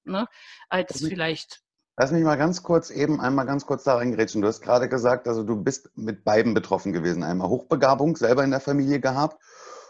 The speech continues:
Speaker 2: und einmal die Leserechtschreibschwäche auch in der Familie gehabt. Das heißt, bei, du hast m-, mehrere Kinder?
Speaker 1: Zwei Kinder.
Speaker 2: Das eine ist hochbegabt und das andere hat Leserechtschreibschwäche. Welches ist,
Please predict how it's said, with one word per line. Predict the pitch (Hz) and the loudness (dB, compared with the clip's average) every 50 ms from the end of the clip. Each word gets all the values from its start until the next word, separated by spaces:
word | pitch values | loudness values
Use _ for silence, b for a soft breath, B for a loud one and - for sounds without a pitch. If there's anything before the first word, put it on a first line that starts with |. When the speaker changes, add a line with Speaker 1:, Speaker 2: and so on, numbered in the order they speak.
| B B | B B
Speaker 2:
und | - 127 131 156 170 180 - - - | 2 4 4 4 2 0 -4 -10 -8
einmal | - 113 123 135 139 139 131 131 131 131 131 | -2 -2 0 2 2 2 4 4 2 2 0
die | 113 120 | 0 0
Leserechtschreibschwäche | 110 110 120 113 123 - 104 101 - - - - 123 123 - - 127 131 131 135 - | 2 2 2 2 2 0 0 -4 -4 -4 0 0 0 0 0 -2 -2 -2 -2 -2 -2
auch | - 110 107 - | 0 -2 0 0
in | 127 120 | 0 0
der | 110 | 0
Familie | - 107 101 98 98 95 | 0 0 -2 0 0 0
gehabt. | 90 90 87 - | 0 -2 0 0
Das | 90 - | 0 2
heißt, | 101 98 - - - | 0 0 0 -4 -6
bei, | - 104 117 104 - _ _ - | -2 -2 -2 -2 -6 _ _ -18
du | - - 117 120 | -10 -4 -4 -2
hast | 110 - - - | -2 -4 -6 -8
m-, | 101 104 104 - - | -6 -6 -6 -6 -4
mehrere | - 120 120 131 135 151 139 143 151 | 0 0 2 2 2 2 2 0 0
Kinder? | 151 - 160 160 165 156 170 185 202 208 - - _ _ _ _ | 0 2 0 2 2 2 2 2 0 -2 -6 -10 _ _ _ _
Speaker 1:
Zwei | - - 208 214 214 220 | -10 -2 0 0 0 0
Kinder. | - - 226 208 202 190 180 175 - _ _ _ _ _ _ _ | -2 -4 -2 -2 0 -2 -4 -6 -8 _ _ _ _ _ _ _
Speaker 2:
Das | - 117 - - | 0 0 0 2
eine | 120 123 135 156 151 | 2 2 4 4 4
ist | - - - - | 2 0 -2 0
hochbegabt | 147 147 - - 180 156 156 156 175 196 185 - | 0 0 2 0 2 4 4 4 4 2 0 0
und | - 139 | -2 0
das | 143 135 - | 0 0 0
andere | 127 131 143 127 | 0 0 2 2
hat | 131 - | 0 2
Leserechtschreibschwäche. | 113 123 127 120 113 110 98 - - 95 - - - - 95 | 2 2 2 4 2 0 0 0 -4 -4 -4 -4 -10 -4 0
Welches | 107 117 - 151 143 - | 0 0 0 -2 -4 -4
ist, | - 123 - | -6 -8 -8